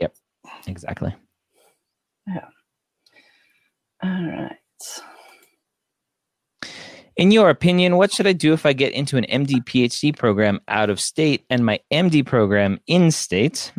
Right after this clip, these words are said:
Speaker 1: I have six kids to consider for moving and housing. With the caveat, the in-state school told me that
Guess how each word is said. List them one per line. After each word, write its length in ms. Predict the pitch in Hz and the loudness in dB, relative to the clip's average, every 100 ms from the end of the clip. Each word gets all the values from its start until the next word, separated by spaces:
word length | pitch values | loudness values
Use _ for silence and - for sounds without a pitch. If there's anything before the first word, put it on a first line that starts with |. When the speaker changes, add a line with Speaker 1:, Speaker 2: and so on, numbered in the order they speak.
| - | -8
Speaker 1:
I 120 | - | -6
have 480 | 107 113 110 110 101 - | -4 0 2 0 -2 -8
six 520 | - - 196 - - | -8 -4 -4 -4 -6
kids 380 | - 123 120 - | -2 -2 -4 -4
to 100 | 123 | -4
consider 460 | 117 110 113 107 | -4 -4 0 0
for 160 | - 92 | -2 -4
moving 380 | 92 110 107 90 | 0 0 0 -2
and 100 | 80 | -2
housing. 460 | 139 139 131 127 - - - - _ _ - | 0 2 0 -2 -8 -20 -20 -20 _ _ -6
With 120 | 113 | -4
the 80 | 120 | -2
caveat, 800 | 143 139 139 147 139 135 - - | 0 2 2 4 4 2 -2 -6
the 180 | 120 113 - | -2 -2 -2
in-state 500 | 143 151 - 123 113 | 0 0 0 -2 -2
school 300 | - - 110 | -6 -6 -6
told 260 | - 113 104 | -4 -2 -2
me 100 | 95 | 0
that 220 | 95 | 0